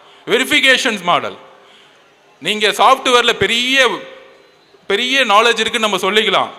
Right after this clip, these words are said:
ஆனால் உலகத்திலேயே Google and ஐ பி எம் இருக்கிற பெரிய நிறுவனங்களை உருவாக்கக்கூடிய நிறுவனங்களா இருக்கக்கூடிய அமெரிக்காவிலேயே இன்றும்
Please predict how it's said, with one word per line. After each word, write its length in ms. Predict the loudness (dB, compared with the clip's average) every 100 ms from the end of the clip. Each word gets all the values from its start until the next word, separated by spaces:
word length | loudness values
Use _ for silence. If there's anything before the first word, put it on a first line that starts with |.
| -20 -8
ஆனால் 300 | -4 0 0
உலகத்திலேயே 920 | 2 2 2 0 0 0 0 2 2
Google 580 | 0 -2 -4 -2 0 0
and 120 | 0
ஐ 200 | 0 0
பி 100 | 0
எம் 120 | -2 -2
இருக்கிற 240 | -4 -6
பெரிய 380 | -4 -4 -2 -2
நிறுவனங்களை 560 | -2 -2 -2 -4 -4
உருவாக்கக்கூடிய 1000 | 0 2 2 0 -4 -4 -2 0 0 -2 -6 -20 -20 -20 -6
நிறுவனங்களா 500 | -2 0 0 0 0
இருக்கக்கூடிய 280 | 0 -2 -2
அமெரிக்காவிலேயே 1000 | 0 2 2 2 2 0 0 0 0 0
இன்றும் 600 | -2 -6 -6 -4 -6 -8